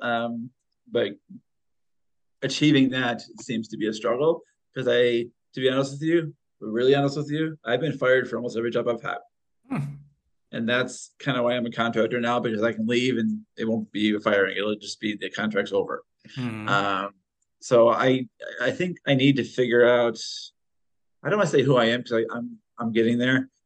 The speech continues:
Speaker 1: Um, but I, I need a, a, a, I guess a plan or a path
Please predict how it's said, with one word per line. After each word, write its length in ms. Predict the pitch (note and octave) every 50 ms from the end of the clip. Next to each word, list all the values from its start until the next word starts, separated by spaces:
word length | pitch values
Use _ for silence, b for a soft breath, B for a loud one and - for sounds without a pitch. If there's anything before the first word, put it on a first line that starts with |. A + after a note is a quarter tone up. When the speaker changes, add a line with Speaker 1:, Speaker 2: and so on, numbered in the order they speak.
| _ -
Speaker 1:
Um, 500 | A#2 A2+ A2+ A2 G#2+ G#2+ G#2+ G#2+ G#2 - -
but 260 | - B2 A#2 A#2 -
I, 160 | B2 B2+ A2 -
I 60 | B2 C#3
need 180 | D3 D#3 D3+
a, 800 | C#3 C3+ - - _ _ _ _ _ _ _ _ _ _ - -
a, 160 | - - - - _ -
a, 120 | G#2+ G#2+ G#2+ - _ _ _ _ _ _ _ _ _ _ -
I 40 | A2+
guess 240 | - A#2 - - -
a 60 | -
plan 440 | - - - A2+ A2+ G#2+ F#2+ F2+ F#2
or 60 | F#2
a 80 | F2+ -
path 440 | - - A#2 A2+ F#2+ - - -